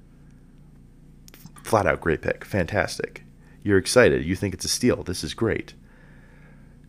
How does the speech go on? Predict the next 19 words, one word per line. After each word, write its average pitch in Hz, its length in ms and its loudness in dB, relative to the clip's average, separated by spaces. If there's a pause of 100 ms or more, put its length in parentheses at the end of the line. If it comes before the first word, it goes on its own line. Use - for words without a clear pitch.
(140)
Getting 101 240 2
him 92 60 -2
at 80 100 -4
seven, 127 640 4 (200)
mm, 123 600 -2 (300)
then 95 280 2
the 92 140 2
expectations 87 680 -2
come, 73 240 -12
right? 76 160 -2
He's 76 160 -8
a 73 40 -12
top - 260 -10
ten 65 180 -4
pick. 107 360 0
What's 82 200 0
going 71 280 -4
on 92 240 0
here? 87 400 -2